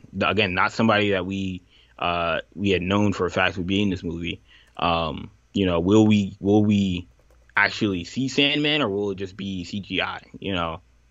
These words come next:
I would imagine you're gonna bring the actor back, but, um, these are, these are, uh,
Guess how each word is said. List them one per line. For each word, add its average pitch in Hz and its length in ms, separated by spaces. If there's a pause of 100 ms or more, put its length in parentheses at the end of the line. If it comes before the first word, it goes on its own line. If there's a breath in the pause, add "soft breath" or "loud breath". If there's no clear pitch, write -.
I 104 80
would 98 80
imagine 117 340
you're 101 140
gonna 98 120
bring 98 160
the 92 100
actor 101 280
back, 80 320
but, 85 200 (460 soft breath)
um, 82 200
these 98 160
are, 90 220
these 90 220
are, 87 320 (140)
uh, 73 460